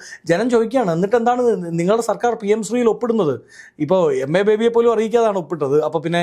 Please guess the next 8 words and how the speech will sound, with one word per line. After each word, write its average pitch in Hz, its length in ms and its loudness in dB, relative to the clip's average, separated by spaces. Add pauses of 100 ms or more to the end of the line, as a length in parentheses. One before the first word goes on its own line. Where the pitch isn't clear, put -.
(120)
ഇനി 180 180 -2
ശിവപ്രസാദിനോട് 190 580 0
പറയേണ്ട 185 200 0
കാര്യമുണ്ടോ 196 380 0 (360)
എന്ന് 202 120 4
എനിക്കറിയില്ല. 202 520 2 (180)
പക്ഷേ 220 200 -8
എങ്കിലും 240 320 -2